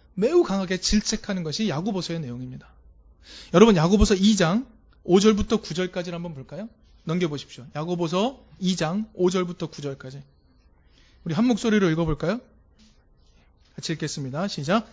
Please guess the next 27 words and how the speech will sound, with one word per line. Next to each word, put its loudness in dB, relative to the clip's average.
"사랑하는 4
형제 6
자매 2
여러분, 2
들으십시오. 2
하나님께서는 4
세상에 4
가난한 2
사람을 2
택하셔서 0
믿음에 8
부유한 8
사람이 6
되게 4
하시고 4
하나님을 8
사랑하는 4
이들에게 4
약속하신 2
그 0
나라의 6
상속자가 0
되게 2
하시지 -2
않았습니까? 2
그런데 10
여러분은 6